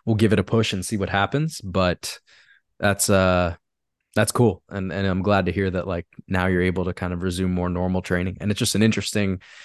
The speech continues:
you know, uh, approach to dealing with injury, because a lot of times, you know, people would think, "Okay, you know, you keep getting beat up, let's, you know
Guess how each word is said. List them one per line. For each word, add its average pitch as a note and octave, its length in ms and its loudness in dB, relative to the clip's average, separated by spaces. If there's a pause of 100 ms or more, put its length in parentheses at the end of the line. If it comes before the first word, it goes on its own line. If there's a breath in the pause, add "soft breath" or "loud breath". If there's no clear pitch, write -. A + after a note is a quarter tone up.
(260 loud breath)
you G#2 120 0
know, F#2 340 0 (200)
uh, F#2 140 -2 (180)
approach - 640 2
to A2 100 -2
dealing G2 300 2
with F2+ 100 -2
injury, G#2+ 400 0
because G2+ 580 -4
a G#2 60 -2
lot F#2 220 2
of F#2 80 -4
times, F#2+ 360 -2
you F#2+ 80 -4
know, F#2 120 -4
people F#2+ 300 -2
would F2+ 120 -4
think, F#2+ 220 -4
"Okay, G2+ 400 0 (360 loud breath)
you F#2 80 -2
know, F2+ 120 2
you F#2 160 2
keep - 160 -4
getting G2 240 -2
beat G2+ 180 2
up, G#2+ 260 2
let's, - 600 -4 (100)
you F#2+ 140 -6
know F2 260 -6